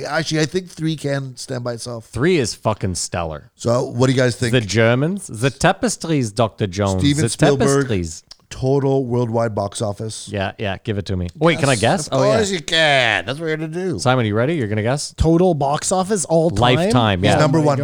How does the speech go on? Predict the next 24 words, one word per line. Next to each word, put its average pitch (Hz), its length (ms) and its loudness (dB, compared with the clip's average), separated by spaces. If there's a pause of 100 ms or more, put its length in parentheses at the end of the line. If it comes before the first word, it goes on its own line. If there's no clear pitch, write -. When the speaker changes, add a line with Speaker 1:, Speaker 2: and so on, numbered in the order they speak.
(120)
Speaker 3:
God. - 20 -4
Speaker 1:
the 120 80 -4
way. 123 180 -10 (100)
Speaker 3:
Okay, 131 180 -6
go 139 180 -4
Speaker 2:
He's 127 140 -2
Speaker 3:
ahead. 127 80 0
Speaker 2:
number 127 280 2
one. 104 340 -2 (220)
James 151 300 2
Cameron 123 320 2
has 95 320 -6
to - 80 -8
be 85 100 -8
close. 87 440 -16 (1200)
Okay, 98 260 -2
let 95 140 -4
me 107 80 -2
guess. 85 340 -8 (220)
Uh, 87 680 -2 (1600)
wow. - 580 -20 (240)
I'm 104 160 -4
gonna 113 200 -2
say 90 880 -2